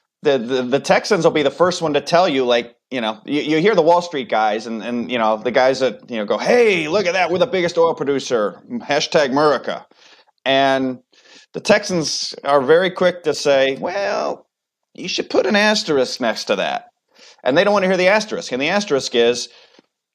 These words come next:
you, you, you, you drill a shale well, production spikes higher, it stays really high, it rolls over, it s-, collapses in the span of three to six months, and then there's a long tail on it. It's a very different bell curve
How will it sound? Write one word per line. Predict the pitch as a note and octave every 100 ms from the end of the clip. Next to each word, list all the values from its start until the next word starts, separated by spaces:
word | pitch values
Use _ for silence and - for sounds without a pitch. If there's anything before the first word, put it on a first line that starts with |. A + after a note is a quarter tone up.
| _ _ _ -
you, | A#2 -
you, | A#2 A#2+
you, | A#2+ G#2+ B2
you | A2 A#2
drill | A2 D#3
a | C#3+
shale | - C#3 C#3+
well, | D3+ E3+ F3+ - _ _ _ _ _ _
production | - B2 - A2+
spikes | - - C#3+ C#3+ -
higher, | D3 C#3+ D#3 F#3 - _
it | A2 G#2+
stays | B2 A2
really | B2+ D#3 C#3+
high, | C#3+ D3 E3 -
it | A#2+
rolls | A#2 C3 A#2+
over, | C#3 D#3 E3+ F3+
it | A2 G#2+
s-, | - - - - _ -
collapses | C#3 B2 C3 C#3+ F#3 F#3 - - _
in | B2+ A#2+
the |
span | A#2+ - C3+ C3
of | -
three | - C3
to | B2+
six | - D3
months, | C3 C3+ F3+ - - -
and | B2+ C3+
then | C3+
there's | C3
a | A#2+
long | A2+ B2 C3+ C3+ C3+ C3+ B2+
tail | - C#3+ B2+ E2+
on | E2
it. | -
It's | - A#2+
a | B2+
very | A#2 E3 G3 E3+ -
different | D#3+ D#3+ C#3+ B2+ G#2+
bell | D#3+ F3
curve | - A2 G#2